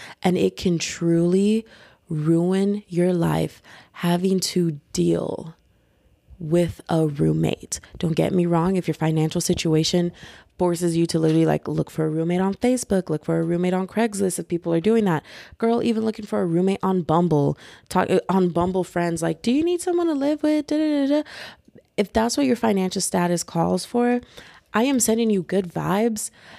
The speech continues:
and, b-, baby, peace and blessings to you.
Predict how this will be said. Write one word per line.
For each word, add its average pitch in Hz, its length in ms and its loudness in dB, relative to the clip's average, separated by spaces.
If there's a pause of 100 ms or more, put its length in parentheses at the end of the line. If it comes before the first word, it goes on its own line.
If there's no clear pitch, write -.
(260)
and, 185 520 -2 (880)
b-, - 360 -6
baby, 196 260 2
peace 240 420 0
and 180 200 0
blessings 165 460 0
to - 100 -4
you. 143 340 -2